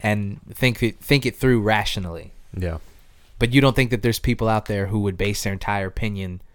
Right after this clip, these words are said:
Speaker 1: or their entire experience upon just one bad review?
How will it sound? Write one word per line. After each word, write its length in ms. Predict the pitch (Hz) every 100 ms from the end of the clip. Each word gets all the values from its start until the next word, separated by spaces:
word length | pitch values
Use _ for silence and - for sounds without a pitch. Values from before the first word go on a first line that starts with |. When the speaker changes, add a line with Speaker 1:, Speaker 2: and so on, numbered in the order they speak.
| - - - - - -
Speaker 1:
or 480 | 131 120 110 107
their 200 | 104 107
entire 360 | 104 98 113 107
experience 560 | 98 - 139 127 110 -
upon 680 | - - 120 117 104 101
just 220 | 98 110 -
one 340 | 101 110 104
bad 280 | 95 95 92
review? 360 | 85 95 82